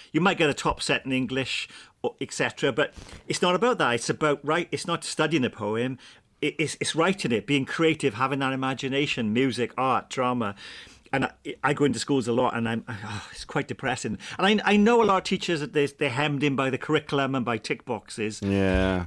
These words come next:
Speaker 1: But sometimes you go and you just know th-, they're just trotting out formula. You know, it's
Speaker 2: Yeah.
Speaker 1: almost like a math, maths lesson.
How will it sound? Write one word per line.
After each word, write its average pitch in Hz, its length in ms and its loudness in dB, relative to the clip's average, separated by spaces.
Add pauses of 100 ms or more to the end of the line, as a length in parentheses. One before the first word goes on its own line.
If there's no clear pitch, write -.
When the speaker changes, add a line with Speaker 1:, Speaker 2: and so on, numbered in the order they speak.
Speaker 1:
But 143 160 0
sometimes 135 460 2
you 135 80 2
go 131 200 6
and 120 140 4
you 127 80 2
just 127 200 -4
know 143 360 2
th-, 131 280 -6
they're 160 100 0
just 139 160 -8
trotting - 460 0
out 127 180 0
formula. 147 560 4
You 123 100 -2
know, 123 240 2
it's 127 120 0
Speaker 2:
Yeah. 110 60 6
Speaker 1:
almost 110 160 2
like 127 100 0
a 127 40 0
math, 139 380 0
maths 135 300 -4
lesson. 104 360 -4